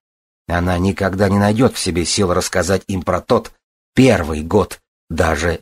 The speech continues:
Вивиана о нем вовеки не узнает. Можно, конечно, пожаловаться:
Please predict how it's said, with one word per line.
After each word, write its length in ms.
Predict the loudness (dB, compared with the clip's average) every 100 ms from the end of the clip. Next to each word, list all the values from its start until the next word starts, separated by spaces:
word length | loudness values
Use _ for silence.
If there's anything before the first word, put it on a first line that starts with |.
| -4
Вивиана 600 | -2 2 2 2 0 -2
о 40 |
нем 320 | -2 -2 -2 -4
вовеки 400 | -4 -2 -4 -4
не 140 | -4 -4
узнает. 460 | -4 -4 -4 -8 _ _ _ _ _ 0
Можно, 440 | 4 4 2 -4
конечно, 440 | -4 -4 -4 -4
пожаловаться: 680 | -2 0 0 0 -2 -2 -4